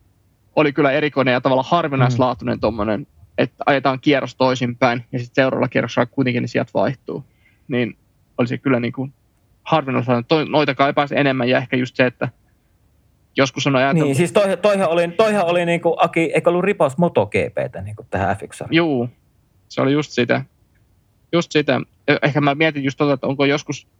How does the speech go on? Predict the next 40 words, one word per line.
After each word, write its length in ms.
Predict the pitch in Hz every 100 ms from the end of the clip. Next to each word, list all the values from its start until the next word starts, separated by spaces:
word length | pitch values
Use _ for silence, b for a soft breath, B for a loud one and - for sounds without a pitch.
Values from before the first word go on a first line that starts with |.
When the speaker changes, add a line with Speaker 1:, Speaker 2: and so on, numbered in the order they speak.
| _ -
Speaker 1:
kun 80 |
on 80 | 135
tän 180 | 135 131
D 220 | 147 139
R 100 | 127
S, 240 | 127 117 131 127 - _ _ -
D 200 | 147 135
R 80 | 123
S 80 | - 120
kehittänyt 540 | 143 147 139 160 170 151 _
ja 60 | 131
miettinyt, 360 | 139 135 127 123
että 160 | -
tämmönen 280 | 135 127 117
tuodaan 320 | - 80 104
tähän 160 | 147 143
sarjaan, 420 | - 101 95 110 - _ _ _ _ _ _ _ -
niin 240 | 113 104 _ -
oliks 280 | 135 139 -
toi 260 | 156 147 131
just 220 | 135 127
se, 240 | - 143
mitä 260 | 131 131 123
ni-, 80 | 127
sillä 220 | 131 120
on 100 | 123
ehkä 180 | 127 131
niinku 240 | 127 - -
ajateltu, 460 | 147 135 120 117
että 140 | 123 -
noin 200 | 143 131
se 120 | 123
toimii. 560 | 131 131 110 92 95 - _ _ _ _
Mutta 340 | - - 123 - _ _ _ _ -
käytännössähän 680 | 139 139 120 113 120 117
se 120 | 117 123
ei 160 | 123
ole 180 | 123 120 -
toiminut 360 | 120 120 120 - _ _ _ _ _ _ _
noin. 340 | 113 98 123